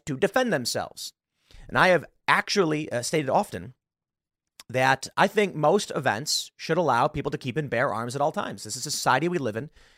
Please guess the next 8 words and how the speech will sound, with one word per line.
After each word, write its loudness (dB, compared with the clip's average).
These -2
guns 0
exist. -4
Have 2
security 0
if -8
you're -8
concerned. -6